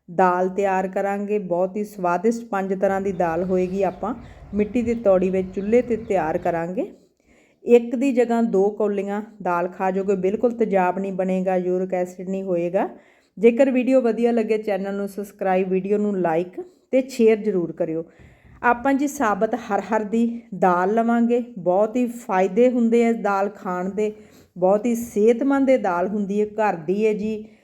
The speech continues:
ਬਿਨਾਂ ਰੇਹ ਸਪਰੇਅ ਤੋਂ। ਇੱਕ ਕੌਲੀ ਆਪਾਂ ਦਾਲ ਲਈ, ਇਹਨੂੰ ਤੂਅਰ ਦਾਲ ਵੀ ਕਿਹਾ ਜਾਂਦਾ ਹੈ। ਤੇ ਇਹ ਦਾਲ ਆਪਾਂ ਪੂਰੀ ਰਾਤ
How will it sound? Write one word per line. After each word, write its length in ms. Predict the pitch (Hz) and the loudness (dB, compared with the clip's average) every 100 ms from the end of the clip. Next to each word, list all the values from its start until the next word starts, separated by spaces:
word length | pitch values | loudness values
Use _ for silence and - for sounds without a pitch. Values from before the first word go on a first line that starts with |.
| _ _ - | _ _ -4
ਬਿਨਾਂ 340 | 185 208 220 | 0 2 2
ਰੇਹ 200 | 202 190 226 | 4 2 0
ਸਪਰੇਅ 380 | 208 196 190 | -2 0 0
ਤੋਂ। 160 | 190 269 | 0 -2
ਇੱਕ 220 | 240 190 | -2 -4
ਕੌਲੀ 360 | 185 196 185 185 | 0 0 2 0
ਆਪਾਂ 220 | 175 175 | 0 -2
ਦਾਲ 360 | 165 160 160 170 | 0 0 0 0
ਲਈ, 80 | 190 | 0
ਇਹਨੂੰ 320 | 202 220 233 | 0 0 0
ਤੂਅਰ 260 | 233 214 208 | 2 2 2
ਦਾਲ 300 | 190 196 190 | 2 2 0
ਵੀ 160 | 190 381 - _ _ 208 | -2 -6 -8 _ _ -2
ਕਿਹਾ 240 | 180 180 | 0 0
ਜਾਂਦਾ 360 | 180 165 156 160 | 0 -2 -4 -6
ਹੈ। 120 | 381 - _ _ _ _ _ _ _ _ _ | -6 -10 _ _ _ _ _ _ _ _ _
ਤੇ 80 | 247 | 2
ਇਹ 340 | 247 254 262 285 | 2 2 4 6
ਦਾਲ 360 | 240 208 202 | 4 4 2
ਆਪਾਂ 320 | 202 196 214 330 - _ _ _ _ _ _ | 0 -4 -6 -8 -12 _ _ _ _ _ _
ਪੂਰੀ 320 | 233 233 240 233 | 0 2 4 4
ਰਾਤ 380 | 196 175 185 | 2 0 -4